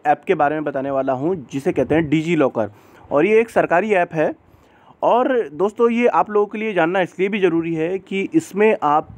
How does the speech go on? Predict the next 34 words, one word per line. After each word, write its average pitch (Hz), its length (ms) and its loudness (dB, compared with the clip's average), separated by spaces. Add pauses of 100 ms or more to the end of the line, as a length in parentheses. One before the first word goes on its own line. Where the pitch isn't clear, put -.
जो 143 220 2
भी 202 140 2
आपके 160 280 2
एजुकेशनल 156 600 2
डॉक्यूमेंट्स 143 600 0
हैं 143 180 0 (560)
या 135 100 2
फिर 160 440 2 (300)
आपका 131 360 -2
कास्ट 147 260 -2
सर्टिफिकेट 175 420 0
हो 165 100 -2
गया, 160 320 2 (100)
डोमिसाइल 123 420 0
सर्टिफिकेट 160 460 -2
हो 156 60 -6
गया, 165 200 0 (360)
ये 214 120 4
सारे 214 440 0
इसके 190 320 0
अंदर 175 280 4
आपको 165 340 0
मिल 156 220 2
जाएंगे। 110 420 -2 (560)
आपको 170 220 0
पता 190 220 0
होगा 220 340 0 (260)
कि 180 80 2
अब 185 300 -2
जो 214 140 0
है 190 140 2
दोस्तों, 160 420 -2
हमें 160 460 2 (240)
ओरिजिनल 185 560 0